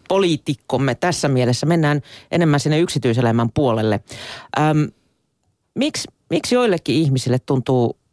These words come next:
olevan hirveän keskeinen asia se,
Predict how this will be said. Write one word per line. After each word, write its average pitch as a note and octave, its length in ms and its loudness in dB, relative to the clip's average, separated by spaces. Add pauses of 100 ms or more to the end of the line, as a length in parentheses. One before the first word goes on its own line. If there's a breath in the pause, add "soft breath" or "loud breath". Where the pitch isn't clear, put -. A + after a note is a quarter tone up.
(280)
olevan C3 460 0 (500)
hirveän C3+ 320 0
keskeinen A2+ 640 0
asia B2 380 0
se, A2 220 -2